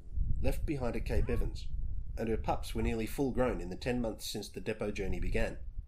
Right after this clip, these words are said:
The four Cape Evans occupants came out to the shore, but joyous handshakes at the reunion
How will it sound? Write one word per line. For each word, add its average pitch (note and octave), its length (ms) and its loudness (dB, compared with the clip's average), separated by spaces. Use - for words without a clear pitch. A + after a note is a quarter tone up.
The - 80 -8
four F3 260 -2
Cape D#3 300 -2
Evans A#2+ 320 -2
occupants - 560 -2
came C#3+ 220 4
out C3 240 -2
to C3 60 -8
the A2 100 -4
shore, - 420 0
but - 160 -6
joyous D3 380 0
handshakes C3+ 500 -2
at G#2 100 -2
the A2 100 -6
reunion G#2+ 540 -2